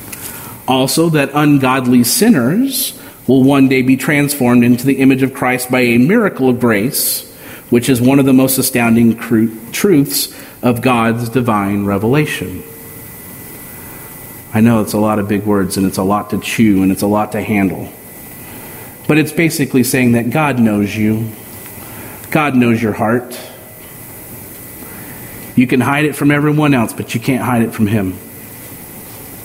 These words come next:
God's foreknowledge or predestination is not the same as fatalism. Fatalism says that the world is plunging headlong towards an indeterminate end. We know that to be true.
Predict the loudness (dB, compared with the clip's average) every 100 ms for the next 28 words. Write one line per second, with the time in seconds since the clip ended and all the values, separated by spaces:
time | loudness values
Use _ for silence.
0 | -16 -14 -14 -16 -10 -2 0 0 0 2
1 | 4 2 2 0 0 -2 0 2 2 2
2 | 0 2 2 2 4 2 0 -2 0 2
3 | 2 2 0 -2 -8 -18 -6 -2 0 0
4 | 0 2 2 0 0 2 4 4 2 0
5 | 0 0 0 0 2 2 2 2 0 -2
6 | 0 2 4 4 2 0 -4 -16 -2 0
7 | 4 4 4 0 0 0 2 2 2 4
8 | 2 2 -2 2 2 2 2 4 4 2
9 | 0 0 2 -2 -6 -16 -18 -20 -20 -4
10 | 2 4 4 2 0 -2 -4 -2 -2 -2
11 | -2 -2 -4